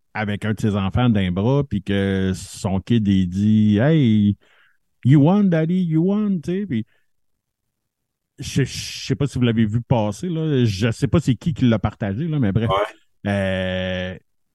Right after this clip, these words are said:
Speaker 1: moi, peut-être que je suis old school puis je veux pas être comme un Philippe Quentin, là, mais ça, ça m'a fait drôle que ses kids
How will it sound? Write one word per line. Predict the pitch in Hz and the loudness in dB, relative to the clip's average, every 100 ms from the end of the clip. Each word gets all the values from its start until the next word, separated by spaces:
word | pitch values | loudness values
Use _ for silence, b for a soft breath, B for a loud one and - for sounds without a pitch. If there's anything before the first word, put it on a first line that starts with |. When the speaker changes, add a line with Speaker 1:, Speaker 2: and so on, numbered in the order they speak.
| _ _ _ _ _ _ _ _ _ _ _ 127 | _ _ _ _ _ _ _ _ _ _ _ 0
Speaker 1:
moi, | 156 | 2
peut-être | 190 156 151 - | 2 2 2 2
que | 139 135 131 127 - | 2 4 4 2 -2
je | 107 - | -8 -8
suis | 107 113 110 117 | 2 6 6 4
old | 107 101 - | 0 -4 0
school | 143 123 | 0 2
puis | 104 | 0
je | 98 | 0
veux | 92 | -6
pas | - 113 104 | -2 -2 0
être | 98 | -4
comme | - 95 95 | -6 -2 0
un | 90 90 | 0 -2
Philippe | - 92 92 - | -4 -6 -8 -8
Quentin, | - 113 - - 139 143 | -4 -4 -2 -2 -2 0
là, | 135 | 0
mais | 123 92 - b b b _ - 117 | 2 0 -4 b b b _ -14 -10
ça, | - 139 127 - - | -4 -4 -4 -8 -16
ça | - - 117 | -10 -4 0
m'a | 117 113 | 0 0
fait | 131 107 | -2 -2
drôle | 113 113 123 165 185 175 - _ _ | -2 0 2 2 0 -4 -8 _ _
que | 127 120 127 165 _ _ _ _ _ _ _ _ _ _ _ _ _ _ _ _ _ _ _ _ | -2 -2 -2 -6 _ _ _ _ _ _ _ _ _ _ _ _ _ _ _ _ _ _ _ _
ses | - - 113 104 | -16 -8 -8 -6
kids | - 156 151 147 | 0 0 0 -6